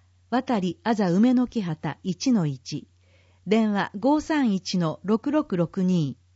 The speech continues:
荒川クリーンセンター、新田あざ北原一の一、電話五四五の四三六三。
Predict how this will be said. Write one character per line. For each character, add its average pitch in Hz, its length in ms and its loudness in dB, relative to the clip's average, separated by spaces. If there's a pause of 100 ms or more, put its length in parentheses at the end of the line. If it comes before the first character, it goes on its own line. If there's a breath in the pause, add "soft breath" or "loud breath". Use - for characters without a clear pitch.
(720)
荒 269 220 0
川 311 260 -2
ク 277 140 -2
リ 285 80 4
ー 277 80 4
ン 269 60 2
セ 254 180 2
ン 233 100 2
タ - 140 -6
ー、 139 280 -4 (600)
新 247 260 6
田 214 240 0
あ 226 120 0
ざ 196 140 0
北 - 280 -6
原 160 400 -4
一 220 300 -2
の 220 120 2
一、 151 420 -6 (520)
電 220 280 2
話 190 300 -4
五 254 240 4
四 294 300 2
五 233 160 4
の 170 180 2
四 254 240 2
三 285 320 0
六 147 220 -2
三。 151 340 -4